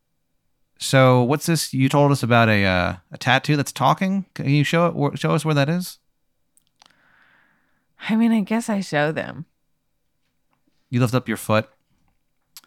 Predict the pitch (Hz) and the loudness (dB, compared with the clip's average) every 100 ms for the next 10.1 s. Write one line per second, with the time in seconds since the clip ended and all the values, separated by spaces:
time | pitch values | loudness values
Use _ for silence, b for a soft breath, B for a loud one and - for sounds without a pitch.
0 | _ _ _ _ _ _ _ _ - 107 | _ _ _ _ _ _ _ _ -8 -4
1 | 101 98 92 90 87 98 _ _ _ _ | -2 0 0 0 -2 -6 _ _ _ _
2 | _ _ _ _ _ _ _ _ _ _ | _ _ _ _ _ _ _ _ _ _
3 | _ _ _ _ _ - 113 104 107 113 | _ _ _ _ _ -6 -4 0 0 0
4 | 104 98 110 - _ _ _ _ _ _ | -2 -2 -4 -10 _ _ _ _ _ _
5 | _ _ 165 - 165 160 220 208 - 262 | _ _ -2 2 2 4 4 4 4 4
6 | 285 359 440 50 - - _ _ _ _ | 4 2 -2 -12 -14 -18 _ _ _ _
7 | _ _ _ _ _ _ _ _ _ _ | _ _ _ _ _ _ _ _ _ _
8 | _ _ _ _ - 107 107 101 98 92 | _ _ _ _ -10 -4 -4 -2 -2 -2
9 | 101 101 101 101 98 135 - 104 107 160 | -4 -2 -2 -2 -4 -4 -4 -2 -2 -4
10 | 175 | -8